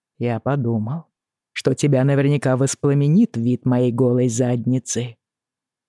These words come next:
Или это был зад Бобби?» «У Бобби нет задницы. Ты знаешь,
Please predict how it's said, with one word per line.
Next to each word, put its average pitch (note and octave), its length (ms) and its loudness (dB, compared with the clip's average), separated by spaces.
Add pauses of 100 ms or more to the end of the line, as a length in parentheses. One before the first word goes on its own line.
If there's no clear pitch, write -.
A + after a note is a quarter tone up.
Или C#4 220 2
это B3+ 240 2
был A3+ 220 4
зад G3+ 260 2
Бобби?» A#2 840 -4 (960)
«У F#3 100 2
Бобби C3+ 280 2
нет A#2+ 420 -2
задницы. A#2 880 -8 (920)
Ты B2+ 140 -2
знаешь, B2 640 -8